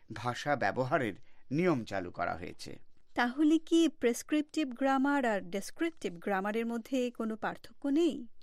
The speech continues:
Speaker 1: চমৎকার প্রশ্ন সাবরিনা তোমার। আমি বলবো পার্থক্য আছে এবং নেই।
Speaker 2: সেটা কেমন করে?
Speaker 1: প্রথমত, প্রেসক্রিপটিভ গ্রামার কিন্তু ডেসক্রিপটিভ গ্রামার থেকেই বেরিয়ে এসছে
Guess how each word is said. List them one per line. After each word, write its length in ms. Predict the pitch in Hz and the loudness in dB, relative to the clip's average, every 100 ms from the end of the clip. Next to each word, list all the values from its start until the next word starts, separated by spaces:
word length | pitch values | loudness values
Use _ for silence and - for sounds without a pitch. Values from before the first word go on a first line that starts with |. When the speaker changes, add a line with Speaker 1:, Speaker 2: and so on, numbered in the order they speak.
| - | -2
Speaker 1:
চমৎকার 520 | 135 123 120 - 139 | 0 0 -2 0 0
প্রশ্ন 420 | 135 101 - 98 | 0 -6 -10 -10
সাবরিনা 460 | 90 95 87 101 120 | -6 -6 -6 -6 -6
তোমার। 260 | 120 135 190 - - - | -4 -2 -2 -6 -20 0
আমি 300 | 147 180 226 | 2 2 2
বলবো 600 | 202 214 208 208 214 214 208 | 2 0 0 0 0 -2 4
পার্থক্য 760 | 139 139 - 135 - 127 131 - | 4 4 -4 -8 -6 -2 0 2
আছে 580 | 160 - - 202 190 - | 2 0 -6 -4 -4 -4
এবং 260 | 120 107 101 | -4 -4 -4
নেই। 240 | 107 85 - - - - - - | -6 -6 -12 -14 -14 -14 -14 -12
Speaker 2:
সেটা 420 | - 269 269 403 | -6 -4 -2 -4
কেমন 360 | 403 339 233 | 0 0 0
করে? 360 | 190 190 - - - - - - | -4 -6 -6 -8 -16 -20 -20 -14
Speaker 1:
প্রথমত, 540 | - 214 - 320 196 120 117 190 | -4 -2 2 2 2 0 -2 -2
প্রেসক্রিপটিভ 720 | - 131 - - 262 247 156 | -4 -6 -6 -6 -6 -4 -4
গ্রামার 420 | 139 135 143 151 | 0 2 2 0
কিন্তু 520 | 151 147 127 127 135 | 0 -4 -2 -2 -2
ডেসক্রিপটিভ 680 | 143 127 - - 233 - 196 - | -4 -4 -6 -6 -6 -4 -6 -4
গ্রামার 300 | 135 127 139 - | 2 2 2 -2
থেকেই 380 | 160 - 107 147 - - 143 | -6 -6 -6 -6 -10 -12 2
বেরিয়ে 340 | 180 139 104 | 4 4 -2
এসছে 380 | - - 90 | -6 -10 -12